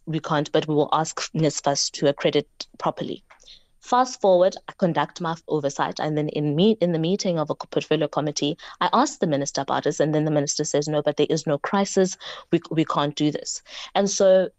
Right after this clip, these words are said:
and then we submitted questions in the House. These questions were unresponded to for oral replies for two, um, five si-, five, five sitting cycles within Parliament of oral responses.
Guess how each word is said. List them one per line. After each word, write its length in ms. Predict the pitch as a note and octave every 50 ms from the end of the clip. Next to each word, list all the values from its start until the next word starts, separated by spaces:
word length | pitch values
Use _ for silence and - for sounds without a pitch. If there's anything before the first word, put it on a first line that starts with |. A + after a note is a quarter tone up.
| _ _ - -
and 100 | F3+ F3
then 160 | F3 F3 E3+
we 80 | D#3 E3
submitted 580 | - E3+ D3+ - - D#3+ D#3 - D#3+ D3+ - -
questions 600 | - F3 - - - - F3 E3+ D#3+ - - - -
in 180 | E3+ E3 D#3+
the 80 | C#3+ C#3+
House. 340 | - F3 F3 F3 F3 - - E3+
These 200 | D3+ D#3+ D3+ -
questions 460 | - F3 D#3+ - - E3+ D#3+ - -
were 120 | D#3 - -
unresponded 680 | D#3 D3+ D3 C#3+ C#3 - - G3 F#3+ G3 F3+ F3+ F#3 -
to 160 | - F#3+ F3
for 140 | - - -
oral 200 | - E3 D#3+ D#3+
replies 440 | D3+ D3 C#3+ - - F3+ E3+ E3 -
for 100 | - D#3
two, 420 | C#3+ - - - F3+ F3 E3+ E3 - - - - - - - -
um, 240 | C#3 D3+ C#3+ D3 -
five 340 | - - F3 E3 D#3+ D#3
si-, 400 | - - - - - E3+ - - -
five, 300 | - - E3+ D#3+ D#3+ D#3+
five 320 | - - D#3+ D#3+ D#3+ -
sitting 480 | - - D3+ - - E3+ D3+ C#3+ D3 _ - - - _
cycles 460 | - - G3+ G3 F#3+ - F#3+ E3+ E3+
within 460 | D3+ D3+ - - - D#3+ D#3+ D3+ D3
Parliament 560 | - - - G3 G3 G3 G3 F#3+ F3+ F3+ - -
of 140 | - C#3+ - -
oral 260 | E3 E3+ E3+ E3 D3+
responses. 580 | D3 - - - F#3 F#3 F#3 - F#3 F3 -